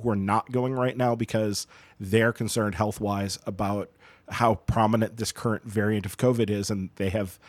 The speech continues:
health conditions that would make it very, you know, dangerous for them to get it. So they're staying away, and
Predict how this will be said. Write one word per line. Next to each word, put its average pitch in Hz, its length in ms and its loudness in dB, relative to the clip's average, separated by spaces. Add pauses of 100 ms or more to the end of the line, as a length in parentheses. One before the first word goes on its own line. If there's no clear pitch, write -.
(140)
health 127 200 4
conditions 110 380 -2
that 110 80 2
would 113 120 -4
make 110 220 -2
it 101 160 -6
very, 104 500 -2 (220)
you 110 120 -4
know, 92 160 -4 (100)
dangerous 113 400 0
for - 120 -4
them 98 140 0
to 110 60 -2
get 196 160 4
it. - 160 2
So 120 300 4 (340)
they're 135 240 6
staying 127 320 2
away, 131 260 4
and 120 240 0